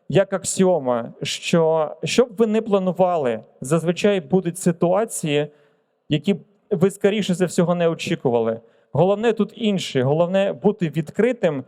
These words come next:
і швидко реагувати. І, е, особлива історія у нас з юристами, те, що,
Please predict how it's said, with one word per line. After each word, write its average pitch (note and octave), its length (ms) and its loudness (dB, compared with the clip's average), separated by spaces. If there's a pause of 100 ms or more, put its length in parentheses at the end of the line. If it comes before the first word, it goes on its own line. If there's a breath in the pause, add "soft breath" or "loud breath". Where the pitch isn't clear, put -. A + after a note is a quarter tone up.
(280 soft breath)
і G3 200 0
швидко G3+ 500 2
реагувати. D3+ 640 0 (3750)
І, F3+ 400 2
е, E3 1120 2
особлива G#3 560 2
історія A3 420 0
у F#3+ 40 0
нас F#3 280 -2
з C#3 80 -2
юристами, G3 600 0
те, F3+ 200 0
що, F3+ 360 0